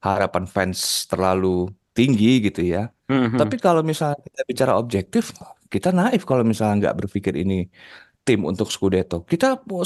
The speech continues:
Speaker 1: striker kita <laughs> keren semua loh, malah mungkin lebih mahal daripada punya Inter.
Speaker 2: Hmm.
Speaker 1: Vlahovic, Chiesa, <laughs> ya kan?
Speaker 2: Iya, iya, iya.
Speaker 1: Kita mahal-mahal, kuat-kuat, berkualitas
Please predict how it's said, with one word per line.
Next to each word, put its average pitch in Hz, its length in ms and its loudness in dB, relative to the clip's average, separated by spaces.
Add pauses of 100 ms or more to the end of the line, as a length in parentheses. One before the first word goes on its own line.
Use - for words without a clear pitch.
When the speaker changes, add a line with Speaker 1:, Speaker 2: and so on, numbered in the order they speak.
Speaker 1:
striker 214 480 2
kita 247 120 4 (380)
<laughs> - 800 -4
keren 185 360 4
semua 240 260 4
loh, 107 160 4
malah 143 160 4 (160)
mungkin 254 260 0
lebih 170 240 4
mahal 151 240 2
daripada 147 340 0
punya 147 240 0
Inter. 220 240 2 (460)
Speaker 2:
Hmm. 143 280 4
Speaker 1:
Vlahovic, 117 580 2 (180)
Chiesa, - 300 -2 (160)
<laughs> 135 120 -2
ya 120 60 0 (120)
kan? 202 160 -2 (260)
Speaker 2:
Iya, 131 140 6 (100)
iya, 110 180 0
iya. 95 160 -2
Speaker 1:
Kita 170 120 2 (100)
mahal-mahal, 175 500 0 (120)
kuat-kuat, 175 460 2 (140)
berkualitas 139 640 0